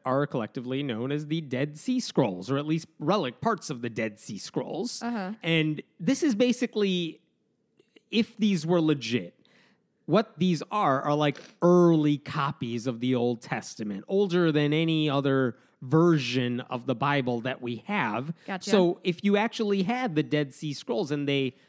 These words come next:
Speaker 1: they really were what they were purported to be, you have something way written thousands of years ago
Speaker 2: Uh-huh.
Speaker 1: that suggests, hey, in the game of telephone known as the Bible,
Speaker 2: <laughs>
Speaker 1: this,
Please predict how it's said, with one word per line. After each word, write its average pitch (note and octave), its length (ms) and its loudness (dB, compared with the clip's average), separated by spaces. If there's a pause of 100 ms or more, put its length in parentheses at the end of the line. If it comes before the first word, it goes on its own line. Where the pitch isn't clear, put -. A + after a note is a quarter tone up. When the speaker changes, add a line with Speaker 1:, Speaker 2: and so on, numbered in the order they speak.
(140)
Speaker 1:
they D3+ 120 4
really D3+ 440 2
were D#3 300 2
what C3 240 -2
they C3 120 0
were B2 140 0
purported C3 520 -4
to A#2 100 -4
be, C3 440 0 (360)
you A3+ 220 2
have G#3 300 2
something D3 540 -2 (240)
way C4 380 -6
written F3+ 340 -2
thousands E3 520 -2
of B2 120 -4
years B3 380 -2
ago A#2+ 440 0
Speaker 2:
Uh-huh. G#3 280 -4 (100)
Speaker 1:
that F#3 180 -2
suggests, G3+ 600 0
hey, B3+ 220 -2
in D3 260 -2
the C#3+ 80 -2
game D#3 320 -2
of C3 120 -4
telephone B2 680 -2
known C#3+ 240 2
as A2+ 140 -4
the A2 100 -6
Bible, D#3 680 0 (280)
Speaker 2:
<laughs> - 240 -20
Speaker 1:
this, C#3 600 -2